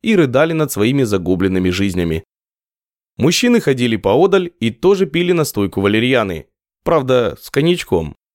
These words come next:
Шабаш разогнала прабабуля,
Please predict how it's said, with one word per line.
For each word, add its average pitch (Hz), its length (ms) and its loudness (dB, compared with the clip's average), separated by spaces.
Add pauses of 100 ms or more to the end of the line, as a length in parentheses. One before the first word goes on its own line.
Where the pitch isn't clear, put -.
(760)
Шабаш 220 460 0
разогнала 104 560 2
прабабуля, 123 680 0